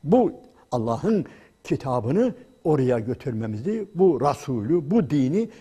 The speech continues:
oraya götürmemizi ısrarla istiyor. Yani sıradan efendim onlar da yani muhatap olsun anlamında değil. Niye? Allahu Teala merhametlidir. İki buçuk milyar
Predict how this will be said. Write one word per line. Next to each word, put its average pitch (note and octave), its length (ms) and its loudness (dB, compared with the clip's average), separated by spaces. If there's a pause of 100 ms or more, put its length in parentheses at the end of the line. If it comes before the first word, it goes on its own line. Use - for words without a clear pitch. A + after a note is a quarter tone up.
(120)
oraya D#3+ 300 4
götürmemizi B2 840 -4 (300)
ısrarla F3 800 4
istiyor. A2 520 -12
Yani C3 320 -4
sıradan E3+ 500 0
efendim F#3 380 -4
onlar F#3+ 400 2
da B2 180 0 (200)
yani C3+ 220 2
muhatap C3+ 460 -2
olsun B2+ 300 -4
anlamında A#2 580 -4
değil. A2+ 180 -8
Niye? A#3 280 2 (300)
Allahu B3+ 380 -6
Teala B3 320 -6
merhametlidir. F3+ 880 -8 (460)
İki B3 300 -2
buçuk - 420 0 (220)
milyar D#3 760 2